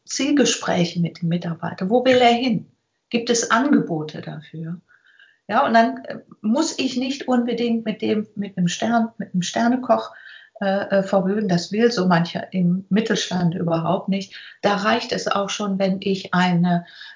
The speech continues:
äh, nach Feierabend eine Wurst auf dem Grill hege, ja. Oder wie ich letztes Jahr hatte bei einem Kunden, der rief mich an und sagte, "Mensch, die haben diese Woche so gut reingehauen." Es war jetzt ein Baugewerbe.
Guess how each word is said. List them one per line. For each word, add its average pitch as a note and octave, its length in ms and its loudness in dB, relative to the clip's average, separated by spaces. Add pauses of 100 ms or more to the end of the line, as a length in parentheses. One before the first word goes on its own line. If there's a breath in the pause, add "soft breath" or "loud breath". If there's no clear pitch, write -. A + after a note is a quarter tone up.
(140)
äh, G3 360 0
nach G3 240 2
Feierabend G3 460 2
eine F#3 200 2
Wurst C4+ 280 -2
auf F3 140 2
dem F3 100 2
Grill E3 320 0
hege, D#3 460 -6 (140)
ja. - 300 -8 (400 loud breath)
Oder G3+ 340 4
wie G3 100 -4
ich - 340 -10
letztes - 840 -8
Jahr G#3 120 -6
hatte G#3+ 220 -4
bei G3 120 -4
einem G3 300 -2
Kunden, G3+ 240 0
der F#3+ 160 2
rief G3+ 220 -6
mich F#3+ 240 -2
an G#3+ 180 2
und F#3 120 0
sagte, G3 380 -2 (380 loud breath)
"Mensch, G#3+ 240 2
die F#3 140 0
haben G#3 140 0
diese F#3+ 280 0
Woche G#3+ 240 -2
so F#3 140 -2
gut - 360 -4
reingehauen." G3 580 0
Es - 240 -8
war F3+ 140 -4
jetzt F3 400 -4
ein F3 180 -2
Baugewerbe. F#3 800 0